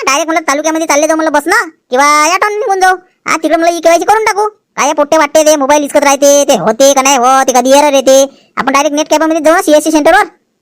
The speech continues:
काय ना, मग करा म्हणलं तयारी, निघून जाऊ म्हणलं दहा, साडे दहा वाजता.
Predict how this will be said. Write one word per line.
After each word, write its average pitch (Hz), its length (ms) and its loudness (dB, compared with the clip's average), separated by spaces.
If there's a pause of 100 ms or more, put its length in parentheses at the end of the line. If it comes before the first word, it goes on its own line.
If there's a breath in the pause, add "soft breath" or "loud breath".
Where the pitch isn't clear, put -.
(120)
काय - 420 -6
ना, 381 100 0 (300)
मग 240 120 -6
करा 427 160 0
म्हणलं 427 260 -2
तयारी, 403 240 0 (240)
निघून 392 240 -2
जाऊ 415 80 2
म्हणलं 403 180 -2
दहा, 359 120 0
साडे 339 160 -2
दहा 330 100 -2
वाजता. 330 200 -2